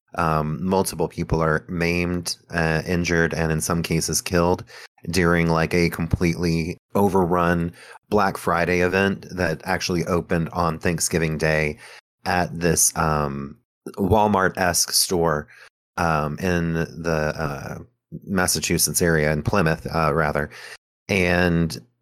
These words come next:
following that, someone is getting revenge on all of the people who were part of the stampede or who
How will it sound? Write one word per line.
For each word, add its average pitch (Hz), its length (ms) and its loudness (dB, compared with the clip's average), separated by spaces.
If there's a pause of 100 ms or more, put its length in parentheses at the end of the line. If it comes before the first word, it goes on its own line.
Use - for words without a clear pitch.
(120)
following 104 540 2
that, 85 380 0
someone 92 300 0
is 82 120 -2
getting 85 220 -2
revenge 82 520 0
on 87 100 2
all 82 200 2
of 78 80 -4
the 85 80 -2
people 85 360 -2
who 87 120 -2
were 80 100 2
part 82 320 0
of 80 160 -6
the 80 100 -2
stampede 82 760 -4
or 80 320 2
who 78 380 0